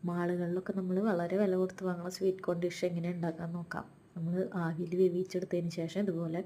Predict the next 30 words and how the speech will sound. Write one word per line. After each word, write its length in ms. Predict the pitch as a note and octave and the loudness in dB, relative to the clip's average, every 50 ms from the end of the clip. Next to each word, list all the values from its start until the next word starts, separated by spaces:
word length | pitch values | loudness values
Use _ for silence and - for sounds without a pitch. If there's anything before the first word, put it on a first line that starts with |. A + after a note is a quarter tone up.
| - | 2
കട്ട് 220 | G3+ G#3 - - F#3 | 0 2 0 -2 0
ചെയ്തെടുക്കാം. 440 | E3+ E3+ F3+ E3+ D#3+ - - - - - - - - - - - - - - - - - | 2 2 0 0 -2 -6 -10 -10 -10 -14 -20 -20 -18 -16 -16 -16 -16 -16 -18 -12 -4 -2
എന്നിട്ട് 260 | E3 E3+ E3+ E3+ G3+ | 0 2 4 6 8
ഒരു 140 | G#3 G#3+ A3 | 8 8 8
പാനിൽ 440 | A3+ A3 F#3 F3 E3+ D#3+ E3 E3+ F3+ | 8 8 6 6 6 2 2 2 4
ബട്ടർ 400 | G3+ G3+ F3 E3+ - - F#3+ F#3 | 6 6 6 4 4 0 2 2
ഇട്ടിട്ട് 340 | F#3+ F#3+ F#3 E3 D#3 D#3+ F3+ | 4 4 2 0 2 2 2
അത് 300 | A3 - - D3+ F3+ F#3+ | 4 4 2 4 4 4
ഉരുകി 260 | F#3 F#3 F3 F#3 F#3 | 4 4 4 2 2
വരുമ്പോൾ 320 | F3+ F3 E3 D#3+ D#3+ F3+ | 2 2 2 0 0 2
നമ്മൾ 240 | F#3+ G3+ E3+ E3 E3+ E3+ - | 2 2 4 2 2 2 2
കട്ട് 240 | F3 E3+ - - F#3+ | 0 0 2 4 6
ചെയ്ത് 180 | F#3+ F3+ F3 F3+ | 8 8 8 6
വെച്ച 260 | F3 E3+ F3 - - | 2 0 0 0 -2
സ്വീറ്റ് 420 | G#3 G#3 - G3 F#3 F3 - - | -2 2 4 6 6 6 4 2
കോൺ 200 | - E3+ E3+ G#3 - - - - - - - - - - | 0 2 2 2 2 -2 -8 -16 -16 -18 -18 -12 -6 0
അതിലേക്ക് 300 | - E3+ E3+ E3+ - G#3+ | 4 4 4 4 4 4
ഇട്ട് 140 | G3+ - F#3 | 4 6 6
കൊടുക്കാം. 420 | E3 F3 E3+ E3 - - - - - - - | 4 4 4 4 2 0 -2 -2 -4 -8 -4
എനിക്കിതാണ് 500 | F#3+ F3+ F3+ - G#3+ G3 G3+ G#3 G#3 A3 | -2 0 2 4 4 6 8 8 8 8
ഏറ്റവും 260 | A3 G#3 G#3+ G#3+ G3+ | 8 6 6 6 6
എളുപ്പത്തിൽ 420 | G3+ G#3 G3+ G3+ F#3+ F#3+ F#3+ G3 G3+ | 6 6 6 4 4 6 6 6 6
ഇത് 100 | G#3 G#3 | 6 6
കട്ട് 220 | G#3+ G3+ G3+ - | 4 4 4 6
ചെയ്യണമെന്ന് 300 | F#3+ F#3 F#3 F#3 F#3+ F#3 | 6 6 6 6 4 4
തോന്നിയിരിക്കുന്നത്. 680 | G#3 G3+ F#3+ F3+ F3+ E3+ - - - E3+ E3+ E3 E3+ G3 | 4 4 4 4 2 0 0 -2 -2 -2 0 2 4 4
ഒന്ന് 240 | A#3 A3 G3 F3 F#3+ | 4 4 4 4 4
പുഴുങ്ങിയിട്ട് 720 | F#3 - G#3 G3 F#3+ F#3 F3+ F3 E3+ E3+ - A3+ C#4+ C#4+ - | 6 8 8 10 8 8 4 0 0 2 6 6 6 8 8
കട്ട് 180 | A#3 A#3 A3+ - | 6 6 6 4
ചെയ്തെടുക്കാം. 440 | F3 E3+ E3 D#3+ D#3 - - - | 4 4 4 2 0 -2 -6 -8